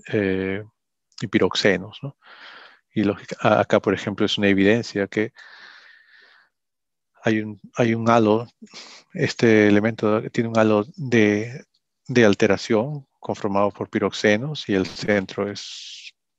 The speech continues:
calcita con boyastonita. Todo es material sedimentario. La, la roca es un esquisto de, de biotita.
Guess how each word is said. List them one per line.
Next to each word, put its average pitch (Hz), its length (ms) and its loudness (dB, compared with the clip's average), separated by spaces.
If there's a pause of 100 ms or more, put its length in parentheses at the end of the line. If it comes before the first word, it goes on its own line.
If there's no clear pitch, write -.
(180)
calcita 107 480 -2
con 104 220 -8
boyastonita. 104 720 -8 (680)
Todo 151 220 0
es 107 140 -8
material 101 340 2
sedimentario. 95 480 -2
La, 101 220 2
la 104 160 4
roca 113 260 0
es - 140 -8
un 101 80 -6
esquisto 127 800 -8 (240)
de, 123 560 0
de 117 160 -2
biotita. 98 680 -2